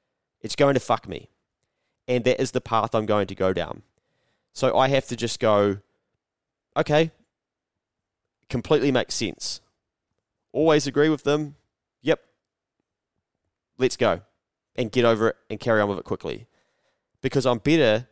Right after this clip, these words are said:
to then try and figure out how can I get another client than, "Shit, you know, how can I just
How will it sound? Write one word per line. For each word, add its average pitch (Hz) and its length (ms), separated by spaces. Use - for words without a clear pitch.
to 127 100
then 113 180
try 107 260
and 98 100
figure 110 260
out 101 160
how 117 240
can 143 160
I 107 420
get 127 220
another 113 320
client 107 680
than, 107 580
"Shit, - 460
you 98 80
know, 98 200
how 117 140
can 117 140
I 107 160
just - 260